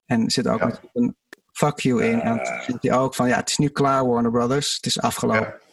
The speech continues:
Speaker 2: Ja.
Speaker 1: Maar de, de, de, de chord progression, de, de akkoordenprogressie, eh, vind ik zo waanzinnig mooi en bijzonder. En het, het, ik had ook weer een soort flashback, warm gevoel, knipoog naar Wendy en Lisa. Gewoon qua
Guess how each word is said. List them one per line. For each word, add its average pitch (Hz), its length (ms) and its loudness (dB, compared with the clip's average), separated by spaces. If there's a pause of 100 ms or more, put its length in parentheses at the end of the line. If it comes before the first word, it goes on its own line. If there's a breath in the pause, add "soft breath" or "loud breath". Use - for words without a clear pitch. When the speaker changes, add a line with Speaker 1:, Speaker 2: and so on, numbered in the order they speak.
(400 loud breath)
Speaker 2:
Ja. - 80 0
Speaker 1:
Maar 147 220 2
de, 151 200 0
de, 143 220 2
de, 143 300 2
de 135 160 0
chord 185 280 2
progression, 175 560 2
de, 143 200 2
de 127 60 0
akkoordenprogressie, 151 1040 0
eh, 123 60 -2
vind - 200 -4
ik 123 160 -6
zo 156 500 0
waanzinnig 123 420 0
mooi 117 240 0
en 117 60 0
bijzonder. 113 500 -2 (760 loud breath)
En 151 220 0
het, 165 240 -2
het, - 220 -4 (300)
ik - 160 -4
had 160 220 -2
ook 220 240 2
weer 226 180 4
een 202 80 2
soort 190 280 -2
flashback, 185 840 0 (540)
warm 170 380 2
gevoel, 165 600 0 (260 loud breath)
knipoog 156 580 2
naar 131 440 2
Wendy 151 360 2
en 135 60 2
Lisa. 117 600 -2
Gewoon 127 260 0
qua 120 480 -2